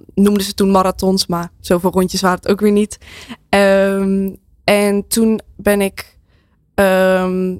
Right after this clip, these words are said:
heb ik eigenlijk gezegd, na heel veel marathons gereden en ook wel een aantal,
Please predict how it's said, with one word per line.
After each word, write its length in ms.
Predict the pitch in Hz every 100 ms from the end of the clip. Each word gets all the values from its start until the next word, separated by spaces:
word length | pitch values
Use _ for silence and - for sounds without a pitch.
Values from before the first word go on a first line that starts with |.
| -
heb 160 | 196
ik 60 | 196
eigenlijk 320 | 208 - -
gezegd, 320 | 202 208 208
na 220 | 202 196
heel 220 | 185 208 226
veel 180 | 220
marathons 420 | 196 196 196 196 -
gereden 520 | 196 190 185 180 -
en 480 | - 190 190 180 -
ook 160 | 190
wel 140 | 185 180
een 100 | 175
aantal, 500 | 180 - 180 175